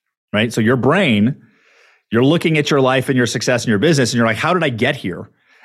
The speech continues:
And your brain is like, "You were an expert in that business. Being an expert, I, I kill it there." So then when you start to look at other areas, you're like, "My formula here is being an expert. My formula, am I an expert? No, I can't." Right? So that's,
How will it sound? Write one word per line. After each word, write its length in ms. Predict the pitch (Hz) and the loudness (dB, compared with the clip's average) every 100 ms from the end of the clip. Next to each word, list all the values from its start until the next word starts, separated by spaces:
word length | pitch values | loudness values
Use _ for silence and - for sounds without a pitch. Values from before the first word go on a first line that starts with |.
| 113 | 0
And 60 | |
your 100 | 113 | 0
brain 320 | 104 139 165 | 2 0 2
is 100 | 139 | 0
like, 140 | 110 101 | 0 0
"You 100 | 123 | 2
were 100 | 120 | 2
an 60 | |
expert 460 | 113 - - 98 - _ _ _ _ _ _ | 2 -2 -6 -8 -10 _ _ _ _ _ _
in 180 | 120 120 | 2 4
that 260 | 127 156 113 | 2 0 -2
business. 640 | 127 135 214 285 - - _ _ _ _ _ - | -2 0 -2 -2 -6 -12 _ _ _ _ _ -2
Being 240 | 127 170 | 0 2
an 80 | 127 | 2
expert, 580 | 160 - 240 269 - _ _ | -2 0 2 0 -2 _ _
I, 240 | 135 131 - - | -4 -4 -6 -6
I 80 | 123 | -6
kill 300 | 110 254 269 | -2 0 0
it 100 | - | 0
there." 320 | 95 - - _ _ | -6 -8 -16 _ _
So 220 | - - 135 | -8 -2 0
then 200 | 147 160 | 2 2
when 120 | 160 | 2
you 80 | 143 | 0
start 240 | 160 143 | 0 0
to 80 | 139 | 0
look 160 | 131 | 0
at 80 | 120 | 0
other 180 | 175 226 | 0 0
areas, 380 | 156 135 139 117 | 2 2 0 0
you're 80 | 123 | 0
like, 280 | 120 151 - | 0 -4 -2
"My 160 | 117 | -2
formula 400 | 113 151 143 127 | 0 0 2 2
here 160 | 120 143 | 2 2
is 80 | 107 | 2
being 180 | 117 113 | 2 2
an 60 | |
expert. 320 | 147 - 131 | 2 0 -2
My 100 | 123 | -2
formula, 500 | 113 160 156 143 143 | -2 0 2 2 2
am 120 | 123 123 | 2 0
I 60 | |
an 60 | 139 | 0
expert? 300 | 156 - 160 | 0 -2 -2
No, 200 | 123 104 | 0 0
I 60 | |
can't." 280 | 101 113 98 _ _ _ _ | 0 -4 -8 _ _ _ _
Right? 160 | 110 101 | -2 -2
So 120 | - | 0
that's, 300 | 120 135 - | 0 0 -6